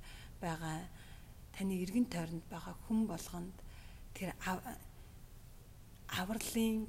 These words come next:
тэр утас, тэр олос, тэр мөчр нь та б-, та болоод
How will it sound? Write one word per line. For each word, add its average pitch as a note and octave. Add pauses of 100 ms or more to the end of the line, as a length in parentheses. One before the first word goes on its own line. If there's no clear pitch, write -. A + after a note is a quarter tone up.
тэр -
утас, - (160)
тэр G3+ (160)
олос, G3+ (200)
тэр G3 (400)
мөчр G3+
нь A3+ (400)
та G#3
б-, G3+
та G#3
болоод F3+